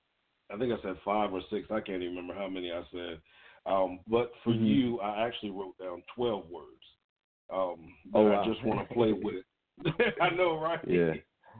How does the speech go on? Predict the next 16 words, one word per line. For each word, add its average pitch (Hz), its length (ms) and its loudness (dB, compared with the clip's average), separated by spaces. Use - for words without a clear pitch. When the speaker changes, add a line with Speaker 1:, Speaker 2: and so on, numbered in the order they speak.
Speaker 1:
I, 151 60 -2
I, 160 460 2
and 147 120 0
I, 147 80 4
as 151 320 -2
I 131 180 0
saw 165 300 4
it 127 60 -6
while 131 160 0
the 123 80 -2
music 151 420 -8
was 120 180 -8
playing, 123 220 -4
I 131 40 -2
was 120 160 -4
like, 90 140 -10